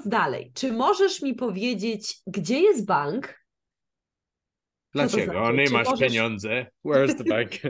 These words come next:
Speaker 1: <laughs> Czy możesz mi powiedzieć, can you tell me, tak? Czyli
Speaker 2: Tak.
Speaker 1: czy możesz mi pomóc? Can you help me? Czy możesz mi powiedzieć, can you tell me, gdzie jest bank?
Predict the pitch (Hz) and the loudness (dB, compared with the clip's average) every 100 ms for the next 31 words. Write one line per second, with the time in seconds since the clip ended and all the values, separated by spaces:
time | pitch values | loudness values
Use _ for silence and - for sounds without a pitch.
0 | - 101 - - 277 240 277 302 311 247 | -8 -12 -12 -8 -4 0 2 0 -2 0
1 | 277 233 202 190 - 320 285 277 - 190 | 0 0 0 -2 -2 -2 0 -2 0 -2
2 | 156 139 208 311 330 254 - - - - | -2 -6 -2 -2 -2 -4 -4 -4 -12 -8
3 | 240 254 370 311 - 233 202 175 165 185 | -2 2 2 0 -2 -4 -2 0 2 2
4 | 311 - 196 226 262 240 156 - 147 139 | 0 -2 -2 0 -2 -2 -2 -6 -12 -10
5 | - 233 233 320 320 294 - 247 269 277 | -2 0 4 4 4 0 -2 0 0 0
6 | 254 208 196 214 175 151 147 - - 196 | -2 -2 2 2 2 0 -8 -8 -4 -2
7 | 214 208 170 151 147 170 - 202 220 180 | -2 -4 -6 -6 -8 -4 2 2 2 2
8 | 190 143 - | 0 0 -10